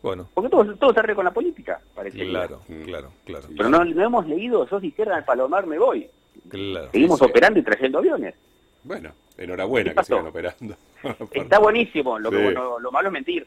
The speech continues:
Speaker 3: Y bueno, es así, hay un poco de política, como bien decís, en todo esto, lamentablemente.
Speaker 2: Pero bueno, en definitiva, yo creo que el aeropuerto del
Speaker 3: Sí.
Speaker 2: Palomar, eh, como otros, deberían existir, es una fuente de trabajo.
Speaker 3: Sí, seguro.
Speaker 2: Eh, deberían existir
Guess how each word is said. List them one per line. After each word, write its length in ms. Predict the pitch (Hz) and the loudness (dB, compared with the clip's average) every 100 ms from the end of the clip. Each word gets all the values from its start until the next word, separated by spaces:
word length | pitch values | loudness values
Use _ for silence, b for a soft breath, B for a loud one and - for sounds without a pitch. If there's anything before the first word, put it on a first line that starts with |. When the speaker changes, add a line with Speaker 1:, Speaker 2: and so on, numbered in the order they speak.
| _ _ | _ _
Speaker 3:
Y 220 | - 98 98 | -6 -2 0
bueno, 300 | 104 95 90 | 0 0 -2
es 140 | 101 | -6
así, 380 | 101 98 98 80 | -10 -8 -8 -6
hay 160 | 78 | -8
un 80 | 80 | -10
poco 240 | 82 80 78 | -12 -10 -10
de 80 | |
política, 520 | 76 104 90 87 80 71 | -8 -8 -10 -12 -16 -16
como 200 | 71 71 | -16 -16
bien 160 | 76 | -14
decís, 560 | 78 - 78 76 - - | -16 -16 -14 -14 -16 -20
en 100 | 73 | -18
todo 320 | 80 78 78 | -14 -10 -10
esto, 340 | 82 - - 71 | -12 -14 -18 -16
lamentablemente. 600 | 69 67 - 76 76 80 | -18 -16 -14 -12 -8 -2
Speaker 2:
Pero 120 | 160 | 0
bueno, 140 | 151 | 0
en 60 | 147 | -4
definitiva, 540 | 151 165 170 143 110 | -6 -6 -4 -2 -2
yo 80 | 151 | -4
creo 180 | 151 147 | -6 -6
que 220 | 131 120 | -6 -8
el 120 | 117 | -8
aeropuerto 400 | 110 107 131 127 | -8 -10 -10 -8
del 60 | 123 | -6
Speaker 3:
Sí. 40 | |
Speaker 2:
Palomar, 540 | 110 107 117 127 135 - 101 | -6 -6 -8 -8 -10 -12 -20
eh, 180 | 92 - | -20 -10
como 300 | 104 101 110 | -6 -2 -2
otros, 340 | 120 113 117 | -2 0 -2
deberían 360 | 104 92 104 110 | -2 -6 -6 -6
existir, 480 | - 90 - 123 131 | -8 -12 -4 -2 -2
es 120 | 101 | -4
una 100 | 95 | -6
fuente 240 | 101 104 | -6 -4
de 80 | 92 | -4
trabajo. 520 | 87 87 113 - 170 87 | 0 4 4 4 2 0
Speaker 3:
Sí, 140 | 80 | -4
seguro. 460 | - 78 78 76 76 | -10 -12 -12 -10 -8
Speaker 2:
Eh, 420 | 90 90 87 87 87 | -6 -4 -2 -4 -6
deberían 320 | 85 87 110 | -6 -4 -4
existir 500 | 110 90 - 107 | -4 -8 -4 -4